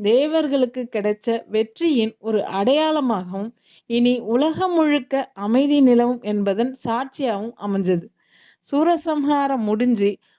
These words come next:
முருகப்பெருமானோட வருகையால தேவர்கள் அடைந்த மகிழ்ச்சி, திருப்பரங்குன்றத்தின் பெருமை, அப்புறம் முருகப்பெருமானோட தெய்வ யானை திருமணம், இதெல்லாம்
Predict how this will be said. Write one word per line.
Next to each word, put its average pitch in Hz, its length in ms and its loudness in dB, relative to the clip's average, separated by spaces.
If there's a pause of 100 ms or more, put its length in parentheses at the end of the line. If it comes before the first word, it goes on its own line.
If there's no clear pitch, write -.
(120)
முருகப்பெருமானோட 247 1080 0
வருகையால 226 760 0 (320)
தேவர்கள் 262 680 0
அடைந்த 233 360 0
மகிழ்ச்சி, 196 600 -2 (400)
திருப்பரங்குன்றத்தின் 269 1120 0
பெருமை, 214 380 2 (180)
அப்புறம் 208 440 -6
முருகப்பெருமானோட 240 1080 2 (260)
தெய்வ 247 400 2
யானை 233 380 0
திருமணம், 208 480 -2 (360)
இதெல்லாம் 208 560 0